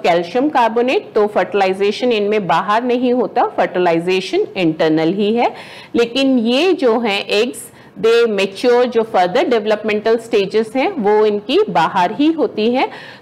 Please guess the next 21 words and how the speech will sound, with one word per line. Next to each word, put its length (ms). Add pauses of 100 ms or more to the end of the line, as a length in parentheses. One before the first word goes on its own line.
(100)
तो 420
यहाँ 540
हम 240
देखते 320
हैं 100
उसके 320
basis 440
पे 100
हम 200
organisms 640
को 180
दो 220
categories 640
में 140
divide 340
कर 160
देते 280
हैं, 160
that 220
is 200
the 140